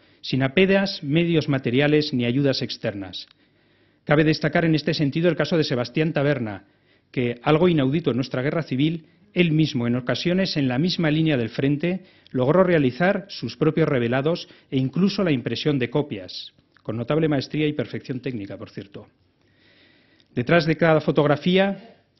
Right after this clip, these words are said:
hubo una historia, algunas veces recogida y anotada,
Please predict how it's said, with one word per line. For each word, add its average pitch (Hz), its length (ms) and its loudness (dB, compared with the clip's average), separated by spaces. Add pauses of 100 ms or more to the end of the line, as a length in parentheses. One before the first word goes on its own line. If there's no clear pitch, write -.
hubo 180 200 4
una 165 180 6
historia, 117 520 -2 (720)
algunas 170 380 2
veces 202 200 2
recogida 180 440 2
y 170 80 4
anotada, 131 560 0